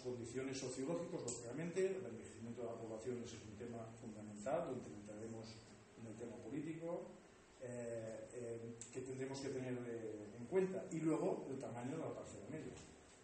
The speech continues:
Que cuando estamos hablando de modernización de regadíos, yo soy de una zona de, de, de Lleida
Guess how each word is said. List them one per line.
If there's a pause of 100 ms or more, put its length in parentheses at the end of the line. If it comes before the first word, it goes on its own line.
(760)
Que
cuando
estamos
hablando
de
modernización
de
regadíos,
yo
soy
de
una
zona (560)
de,
de,
de
Lleida